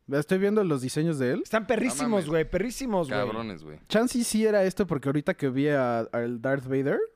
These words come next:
Speaker 1: sí se,
Speaker 2: Sí,
Speaker 1: o
Speaker 2: o sea,
Speaker 1: sea,
Speaker 2: exacto, yo creo que,
Speaker 1: la
Speaker 2: ajá.
Speaker 1: verdad, no, no,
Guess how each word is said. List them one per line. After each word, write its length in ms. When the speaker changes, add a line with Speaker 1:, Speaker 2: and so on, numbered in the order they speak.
Speaker 1:
sí 180
se, 140
Speaker 2:
Sí, 140
Speaker 1:
o 40
Speaker 2:
o 40
sea, 100
Speaker 1:
sea, 220
Speaker 2:
exacto, 360
yo 200
creo 140
que, 80
Speaker 1:
la 60
Speaker 2:
ajá. 120
Speaker 1:
verdad, 200
no, 220
no, 160